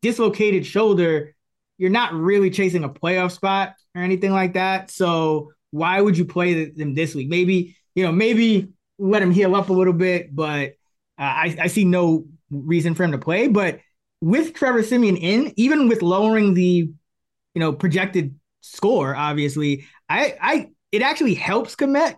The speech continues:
because all of those run plays and scrambles and all those things. So now the Chicago Bears could get, like, a normal,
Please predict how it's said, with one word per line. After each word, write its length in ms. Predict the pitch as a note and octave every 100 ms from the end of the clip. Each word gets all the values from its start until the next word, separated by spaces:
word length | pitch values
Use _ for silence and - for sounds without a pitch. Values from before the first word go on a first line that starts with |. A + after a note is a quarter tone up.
| _ _ _ _ _ _
because 800 | G3+ G#3 A3 G3+ F#3+ F#3 F3 D#3+ - _ _ _ _ _
all 340 | G3 G#3+ A#3+ B3
of 80 | G#3
those 320 | A3 G3 D#3+
run 420 | C#3+ D#3+ G#3 A#3
plays 680 | F3 F3+ E3+ D#3 D3 C#3+ C#3
and 320 | F3 F3 E3+ D3+
scrambles 840 | - F3+ G3+ A3 G3+ E3+ D#3+ D3+
and 100 | E3+
all 260 | D#3+ F#3 G#3+
those 180 | G#3+ G3+
things. 200 | G#3+ G#3+
So 300 | A3 F3+ - - _ _ -
now 380 | F#3 A3+ D4+ C4+
the 280 | A3 A3
Chicago 580 | G#3 A3+ - A3+ C4+ A#3+
Bears 340 | F3+ G3 B3+ -
could 280 | - B3 G3
get, 300 | G3+ F3+ F#3
like, 120 | F3
a 60 |
normal, 720 | E3+ E3+ G3 G#3 G3 F3+ E3+